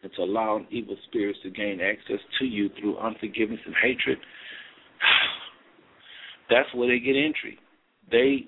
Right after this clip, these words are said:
will get entry into you, and they will possess your body, and their goal is to just destroy you, just like they did. Them spirits knew that if their boy didn't stop, if, if they didn't stop eating that man through this other man, those spirits that was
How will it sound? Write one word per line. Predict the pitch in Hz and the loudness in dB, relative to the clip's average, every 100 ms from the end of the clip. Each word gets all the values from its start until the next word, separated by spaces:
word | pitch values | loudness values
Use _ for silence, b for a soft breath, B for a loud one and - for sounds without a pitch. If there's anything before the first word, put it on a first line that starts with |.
| - | -4
will | 107 104 | -2 -2
get | 107 107 - | -2 -2 -2
entry | 143 147 - 160 | -4 -2 -6 -8
into | 147 127 | -8 -10
you, | 113 113 110 - | -8 -6 -8 -10
and | 95 | -8
they | 101 107 | -6 -6
will | 101 | -8
possess | - 92 104 101 - | -10 -2 2 4 2
your | 90 | 0
body, | 87 104 110 123 B B B B | 4 4 4 0 B B B B
and | 98 98 | -8 0
their | 110 | 2
goal | 110 113 131 135 131 - | 4 4 6 4 0 -6
is | 92 - - | -14 -18 -20
to | - | -16
just | 95 90 - _ _ _ - | -16 -16 -20 _ _ _ -16
destroy | - - - - 123 | -2 0 0 0 2
you, | 110 90 87 | 2 -2 -8
just | 95 98 - | -6 -8 -6
like | 107 98 - | -6 -6 -4
they | 107 | -6
did. | 104 95 85 - | -4 -6 -6 2
Them | 156 175 - - | 2 2 -4 -10
spirits | 135 113 101 107 | -4 -4 -4 -6
knew | 113 110 | -6 -4
that | 101 104 | -4 -4
if | - | -4
their | 104 | -6
boy | 90 104 98 | 0 4 4
didn't | 92 90 - | 2 -6 -4
stop, | 104 92 - B B B B | 0 0 -4 B B B B
if, | - - _ - | -12 -12 _ -8
if | 98 - | -8 -2
they | - | 2
didn't | 120 117 107 - - | 2 2 -4 -8 2
stop | 113 120 - - | 4 4 -2 -2
eating | 123 117 107 | 0 0 -2
that | 95 85 | -2 -4
man | 87 101 95 95 85 _ - | -2 -2 -2 -4 -10 _ -10
through | 98 104 107 107 - - _ - - | -2 0 0 -2 -14 -20 _ -4 0
this | 101 - | 0 2
other | 104 120 95 | 4 4 2
man, | 92 92 | -4 -4
those | 95 95 - | -4 -4 -6
spirits | - 139 117 - | 2 4 4 0
that | |
was | 87 | -6